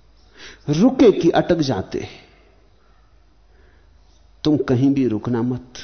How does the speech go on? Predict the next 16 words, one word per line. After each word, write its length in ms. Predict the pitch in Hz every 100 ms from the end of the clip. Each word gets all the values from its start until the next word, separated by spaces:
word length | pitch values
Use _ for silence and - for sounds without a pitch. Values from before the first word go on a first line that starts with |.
| -
धन 300 | 110 110 113
पर, 320 | 113 110 104 -
पद 160 | 107 101
पर, 440 | - 110 104 92 -
मोह 300 | 104 107 104
पर, 240 | - 110
लोभ 400 | 104 101 104 98 - -
पर, 140 | 104
राग 360 | 104 101 101 98
पर, 360 | - 113 104 - - -
कहीं 240 | 131 117 139
रुकना 300 | 123 127 123
मत। 260 | 127 127 -
चलते 320 | 113 107 117
ही 120 | 120
जाना, 400 | - 67 69 98